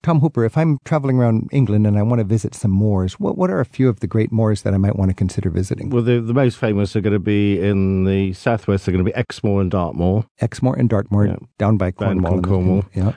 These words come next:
Speaker 2: And there are smaller ones, including Bodmin Moor in Cornwall.
Speaker 1: Uh-huh.
Speaker 2: And then, of course, if you go up further to the north and the east, you get to the North York Moors.
Speaker 1: Now, this would be if you use York as a home base, you could hop off from there to visit
Speaker 2: You could,
Speaker 1: this.
Speaker 2: you could then go further up north.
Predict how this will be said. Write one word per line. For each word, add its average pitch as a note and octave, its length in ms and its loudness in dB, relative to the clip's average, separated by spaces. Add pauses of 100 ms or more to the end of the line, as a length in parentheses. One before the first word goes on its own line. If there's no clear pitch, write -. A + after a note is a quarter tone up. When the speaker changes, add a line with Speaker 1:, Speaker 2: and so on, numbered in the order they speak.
Speaker 2:
And G#2+ 120 0
there A2 80 2
are G#2 60 2
smaller A2 360 0
ones, F#2+ 540 -2
including F#2 400 0
Bodmin F#2 320 0
Moor F2+ 220 2
in F2+ 100 2
Cornwall. F2+ 460 -2 (160)
Speaker 1:
Uh-huh. B2 240 -2 (100)
Speaker 2:
And G#2 220 -4
then, A2 160 0
of G2+ 80 -4
course, - 500 -8
if G2 180 -6
you G#2 80 -2
go G2 460 0 (100)
up B2 220 -2
further G#2 560 -2
to - 160 -10
the G2+ 60 0
north A2+ 400 -2
and F#2+ 120 2
the G2 60 0
east, G#2+ 340 -2
you G#2 60 -4
get G2+ 200 -4
to - 60 -20
the G2+ 60 -6
North G2 320 0
York F#2 180 0
Moors. F2+ 520 -2 (160)
Speaker 1:
Now, B2+ 80 2
this C3+ 180 0
would C3+ 80 0
be A#2+ 160 2
if G#2+ 100 0
you A#2 100 2
use A2 360 2
York A#2+ 400 0
as G#2 260 0
a G2 140 0
home G#2 260 0
base, G#2+ 240 0
you G#2+ 60 0
could - 160 0
hop G#2+ 260 0
off G2+ 140 0
from G2+ 200 0
there G2+ 140 2
to F2+ 80 0
visit F#2 280 0
Speaker 2:
You G#2 80 -2
could, G#2+ 180 0
Speaker 1:
this. G2 120 -12
Speaker 2:
you G#2 140 2
could G2+ 180 0
then G2 200 0
go G2 160 2
further F#2 340 0
up F#2 200 -2
north. F#2 360 0